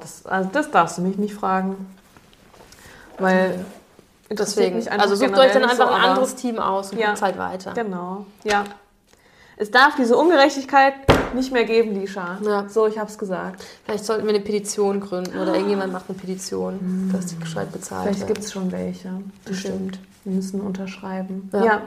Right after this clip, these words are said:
Speaker 1: sehr gut. Es war mir eine Freude,
Speaker 2: Mir
Speaker 1: mit
Speaker 2: auch.
Speaker 1: dir dieses nervige Thema durchzukauen, weil was ist das?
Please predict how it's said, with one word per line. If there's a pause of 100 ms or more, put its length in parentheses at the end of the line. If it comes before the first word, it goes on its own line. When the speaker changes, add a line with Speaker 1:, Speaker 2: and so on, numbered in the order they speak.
(140)
Speaker 1:
sehr
gut. (640)
Es
war
mir
eine
Freude, (580)
Speaker 2:
Mir
Speaker 1:
mit
Speaker 2:
auch.
Speaker 1:
dir
dieses (220)
nervige
Thema
durchzukauen,
weil (960)
was
ist
das?